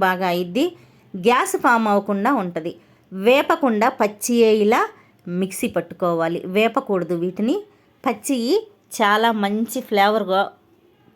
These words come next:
బాగుంటుంది, ఒక్కసారి ట్రై చేసి చూడండి. ఇలా కారం పొడి చేసుకొని మీరు అప్పటికప్పటికి ఎక్కడికన్నా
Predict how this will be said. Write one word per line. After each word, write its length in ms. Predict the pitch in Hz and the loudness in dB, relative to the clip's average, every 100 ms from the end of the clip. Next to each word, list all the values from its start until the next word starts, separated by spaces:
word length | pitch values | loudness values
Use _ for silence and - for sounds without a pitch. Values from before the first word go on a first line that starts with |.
| _ - 220 | _ 0 4
బాగుంటుంది, 500 | 294 330 254 196 185 | 6 4 2 0 0
ఒక్కసారి 420 | 180 208 214 214 214 | -2 -2 0 0 0
ట్రై 120 | 202 190 196 | -2 -2 0
చేసి 220 | 208 208 190 | -2 -2 -4
చూడండి. 440 | 185 180 175 220 403 - _ _ _ _ _ _ _ 196 | -2 -2 -2 -4 -4 -10 _ _ _ _ _ _ _ 0
ఇలా 140 | 226 220 | 0 2
కారం 280 | 214 202 220 208 | 2 2 0 -2
పొడి 160 | 190 190 | -4 -4
చేసుకొని 480 | 180 - 190 196 311 370 _ _ _ 202 | -8 -6 -4 -4 -6 -8 _ _ _ 0
మీరు 160 | 202 190 | 0 0
అప్పటికప్పటికి 680 | - 247 240 - 214 214 214 | -2 -2 -2 0 -4 0 -2
ఎక్కడికన్నా 520 | 202 202 220 208 214 | -2 -4 -2 -2 -2